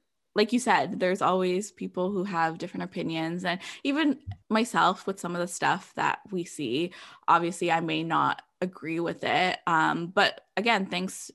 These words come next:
thank you to Tamil Culture and just My Tamil Date and all these platforms that have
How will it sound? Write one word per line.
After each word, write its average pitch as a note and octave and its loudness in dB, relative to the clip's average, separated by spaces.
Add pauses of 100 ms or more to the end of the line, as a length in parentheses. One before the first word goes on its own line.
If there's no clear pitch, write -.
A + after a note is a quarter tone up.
(220)
thank G3+ 0
you G3+ 2
to F#3 -8
Tamil E3+ -8
Culture F3 -6
and E3+ -6
just E3+ -8
My E3+ -2
Tamil E3+ -4
Date D3+ 0
and E3 -2
all E3+ 2
these E3+ -4
platforms - -4
that D#3+ 0
have D#3 2